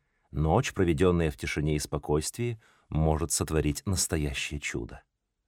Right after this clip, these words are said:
Но, с другой стороны, завтра я должна была отправиться на этот бал и снова предстать перед графом Сен-Жерменом, а я все еще не имела ни малейшего понятия о его замыслах. Обернув хронограф в свой банный халат,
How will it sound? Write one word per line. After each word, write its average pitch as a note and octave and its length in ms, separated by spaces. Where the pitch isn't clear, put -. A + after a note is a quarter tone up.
Но, C#3+ 180
с C#3 60
другой F#3 260
стороны, F3+ 340
завтра D#3+ 460
я D3+ 100
должна C#3 380
была C#3 220
отправиться C3 560
на A#2 80
этот A#2 340
бал C#3 360
и A#2 200
снова C#3+ 500
предстать C3 560
перед A2 200
графом A2 400
Сен-Жерменом, G#2+ 760
а F#2 80
я C3 220
все - 340
еще D3 360
не B2+ 200
имела C3 320
ни C3+ 200
малейшего B2+ 600
понятия A#2 680
о F2 100
его E2+ 240
замыслах. D2 680
Обернув G2 440
хронограф A2 480
в - 20
свой G2+ 240
банный F2+ 320
халат, A#2 460